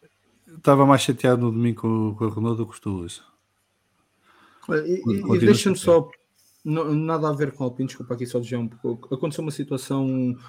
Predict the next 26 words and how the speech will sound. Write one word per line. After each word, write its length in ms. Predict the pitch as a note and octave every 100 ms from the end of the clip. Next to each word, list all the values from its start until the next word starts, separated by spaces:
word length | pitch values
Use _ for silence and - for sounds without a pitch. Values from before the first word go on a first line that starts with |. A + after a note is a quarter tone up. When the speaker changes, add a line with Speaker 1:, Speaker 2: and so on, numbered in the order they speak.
| - _ _ -
Speaker 2:
pá, 220 | C3+ C3
perigosa 880 | - D3 D3+ E3 C#3+ C#3 D3 C3 A2+
em 100 | C3+
corrida, 560 | C3+ A#2+ C3+ B2 B2+ A#2
e 120 | B2
eu 80 | C3
lembrei-me 300 | C#3 C#3 C#3+
disto 220 | C#3 C3
porque 140 | - -
tu 100 | B2
falaste 640 | B2+ A#2+ A#2+ A2 - - A#2 A2+ A2+
na 120 | B2+ A#2+
palavra 480 | A#2+ A#2+ A#2 A#2+
correta. 480 | A#2+ - B2+ B2 B2+ - -
Aconteceu 260 | - C#3+ D3+
uma 60 |
situação 480 | D3 C#3+ C#3+ - B2
muito 400 | C3 D#3 F#3 -
perigosa 960 | - C#3 B2+ B2+ B2 A#2+ B2+ A#2+ A#2 G#2+ A2+
a 60 |
meio 220 | C3 C3
de 80 | B2
uma 160 | B2+ B2
reta 440 | - B2+ B2 -
com 260 | B2 - B2+
o 580 | A#2+ A#2+ A#2 A#2 A#2+